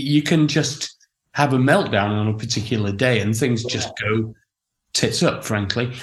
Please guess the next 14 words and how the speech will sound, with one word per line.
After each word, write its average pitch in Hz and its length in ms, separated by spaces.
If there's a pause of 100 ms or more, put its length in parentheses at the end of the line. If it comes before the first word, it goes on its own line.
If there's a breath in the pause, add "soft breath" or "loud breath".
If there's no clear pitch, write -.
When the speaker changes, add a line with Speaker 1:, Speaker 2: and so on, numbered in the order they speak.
(100)
Speaker 2:
Yeah. 98 80 (220)
Speaker 1:
Um, 143 380 (1120)
and 190 200
I'm, 202 340
I'm 196 180
fascinated 214 800
with 160 240
how 180 220
people 151 440
respond 156 520
to - 120
that. 98 220
You 156 80
know, 170 320